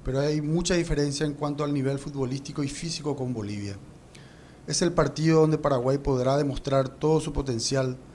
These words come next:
desde el inicio, siendo agresivo futbolísticamente y marcando esa superioridad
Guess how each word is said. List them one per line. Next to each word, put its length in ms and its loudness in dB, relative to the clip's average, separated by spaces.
desde 220 2
el 80 2
inicio, 640 -2
siendo 400 0
agresivo 540 0
futbolísticamente 1000 -4
y 40 -8
marcando 540 2
esa 180 0
superioridad 800 0